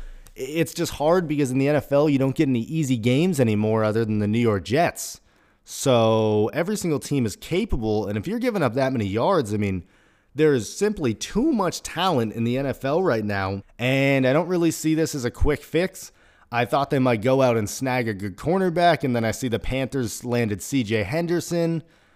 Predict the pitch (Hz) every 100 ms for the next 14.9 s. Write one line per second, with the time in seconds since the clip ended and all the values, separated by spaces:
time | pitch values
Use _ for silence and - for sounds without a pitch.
0 | _ _ - 135 202 190 170 147 123 95
1 | 143 131 120 - 156 226 220 226 226 208
2 | - 147 139 - - - 185 175 160 131
3 | 151 147 - 214 277 262 185 131 123 113
4 | 139 - 208 240 185 127 117 127 - 196
5 | 220 151 135 - 147 139 131 110 90 143
6 | 185 185 - 156 127 120 160 - 113 110
7 | 101 113 - 160 175 123 139 185 107 101
8 | - _ _ _ - 143 151 143 127 147
9 | 147 123 107 147 - 143 127 107 - 185
10 | 240 156 107 135 - 156 160 160 151 156
11 | 151 147 - 196 143 - 151 190 208 202
12 | 170 151 139 151 254 330 190 151 156 131
13 | 131 131 135 135 117 101 110 127 196 -
14 | 98 135 180 175 185 180 139 101 92